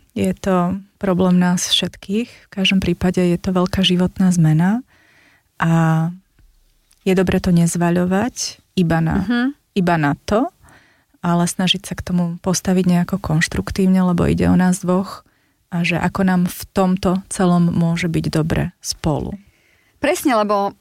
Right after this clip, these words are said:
Speaker 2: to je vlastne, ehm, ako keby každá príležitosť naozaj, teda každá kríza, každá
Speaker 1: Mhm.
Speaker 2: kríza v sebe nesie príležitosť niečoho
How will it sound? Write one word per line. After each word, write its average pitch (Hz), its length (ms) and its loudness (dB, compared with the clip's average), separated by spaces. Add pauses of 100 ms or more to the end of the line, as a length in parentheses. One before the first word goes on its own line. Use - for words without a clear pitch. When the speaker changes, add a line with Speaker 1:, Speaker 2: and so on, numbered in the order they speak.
(160)
Speaker 2:
to - 120 -6
je 240 100 0
vlastne, 226 440 0 (180)
ehm, 196 680 0 (140)
ako 214 160 -8
keby 214 200 -4
každá 226 460 -2 (220)
príležitosť 220 640 -2
naozaj, 214 600 2 (120)
teda 190 200 -2
každá 220 300 -2
kríza, 196 560 -2
každá 214 280 0
Speaker 1:
Mhm. 233 80 -2
Speaker 2:
kríza 226 260 0
v 196 80 -10
sebe 196 220 0
nesie 190 340 2
príležitosť 180 680 0
niečoho 165 420 0